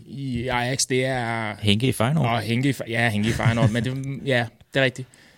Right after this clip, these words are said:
Speaker 1: Øhm, jeg har måske nok en favorit, men jeg kunne godt tænke mig,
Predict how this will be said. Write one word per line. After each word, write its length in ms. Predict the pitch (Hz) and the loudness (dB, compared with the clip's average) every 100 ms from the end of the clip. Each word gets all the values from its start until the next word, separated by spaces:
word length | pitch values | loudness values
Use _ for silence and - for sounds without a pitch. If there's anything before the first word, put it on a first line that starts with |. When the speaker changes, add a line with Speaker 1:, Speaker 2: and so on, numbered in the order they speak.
| - _ - | -20 _ 2
Speaker 1:
Øhm, 1120 | 139 135 131 123 123 117 117 113 110 104 - - _ _ _ _ _ - _ 147 | 6 8 8 6 6 4 2 0 0 -2 -6 -20 _ _ _ _ _ -20 _ -2
jeg 120 | 147 | 0
har 180 | 160 165 | 2 2
måske 240 | 185 190 | 2 2
nok 160 | 175 180 | 2 2
en 100 | 185 | 4
favorit, 340 | 180 160 165 165 | 4 4 2 2
men 60 | |
jeg 100 | 147 | 0
kunne 100 | 151 | 2
godt 180 | 175 170 | 0 0
tænke 340 | - 190 214 | 4 4 2
mig, 100 | 185 | -2